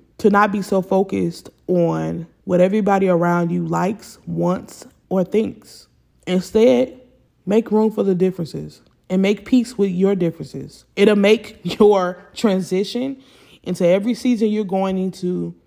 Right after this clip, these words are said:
more smoothly because you'll be able to move in such a way that keeps you from being consumed by what is happening around you.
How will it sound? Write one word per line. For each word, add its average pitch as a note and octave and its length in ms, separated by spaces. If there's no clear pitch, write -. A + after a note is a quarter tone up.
more F#3 300
smoothly E3+ 680
because F#3+ 380
you'll G#3 180
be A3 180
able G3 280
to F#3+ 160
move G3 500
in F#3+ 80
such F3+ 280
a E3+ 80
way E3+ 600
that F3+ 640
keeps - 420
you A#3+ 120
from F#3+ 260
being F#3+ 260
consumed F3+ 1080
by F#3 200
what F#3 440
is G3 160
happening F#3 500
around G3 500
you. D#3+ 320